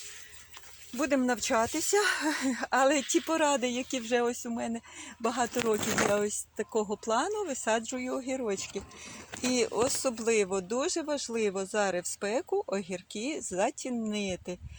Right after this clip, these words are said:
Е, затіняйте, це буде, е, запорука вашого гарного врожаю. До побачення, дякую за перегляд, всім гарних урожаїв,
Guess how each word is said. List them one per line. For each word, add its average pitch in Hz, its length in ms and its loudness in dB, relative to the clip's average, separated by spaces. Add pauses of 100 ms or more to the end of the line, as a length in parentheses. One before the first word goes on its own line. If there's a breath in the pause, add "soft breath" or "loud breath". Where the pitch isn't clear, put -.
(340 loud breath)
Е, 196 260 0
затіняйте, 254 840 2
це 240 280 2
буде, 202 520 4 (140)
е, 190 380 -2 (500)
запорука 233 720 2
вашого 196 500 0
гарного 359 600 0
врожаю. 180 760 -2 (680 loud breath)
До 233 200 2
побачення, 214 680 0
дякую 202 460 0
за 196 140 -4
перегляд, 320 720 0 (500)
всім 440 320 2
гарних 370 420 -2
урожаїв, 196 680 0